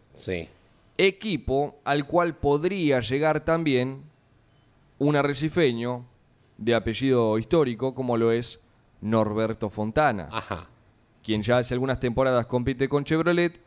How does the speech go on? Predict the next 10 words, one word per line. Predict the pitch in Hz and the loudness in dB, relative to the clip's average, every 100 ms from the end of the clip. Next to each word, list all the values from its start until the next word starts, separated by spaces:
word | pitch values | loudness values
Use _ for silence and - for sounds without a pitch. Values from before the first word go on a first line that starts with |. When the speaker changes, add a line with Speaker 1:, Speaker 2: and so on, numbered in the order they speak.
| _ - | _ -4
Speaker 2:
pero | - 165 151 | 2 4 4
ahora | 151 147 | 2 -2
recibió | 151 147 143 139 139 | -4 -6 -4 2 2
la | 135 | 4
autorización | 131 131 139 135 139 127 139 135 | 2 2 -2 -4 -6 -2 -2 -2
para | - 139 143 143 - | 0 2 2 -2 -4
hacerlo | 117 - 139 139 123 | -10 -4 -2 0 0
con | 107 135 | 2 2
un | 147 147 | 2 0
Torino. | 123 165 156 156 107 78 | 2 4 4 0 -6 -10